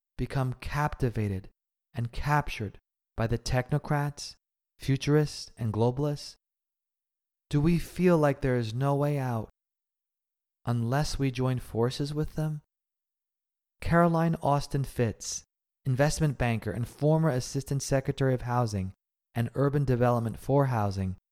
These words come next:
said, and I am paraphrasing her words,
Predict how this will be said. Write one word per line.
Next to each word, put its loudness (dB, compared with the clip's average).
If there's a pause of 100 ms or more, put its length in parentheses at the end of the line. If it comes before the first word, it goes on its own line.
(140)
said, 0 (420)
and 2
I 2
am 0
paraphrasing 0
her 2
words, 2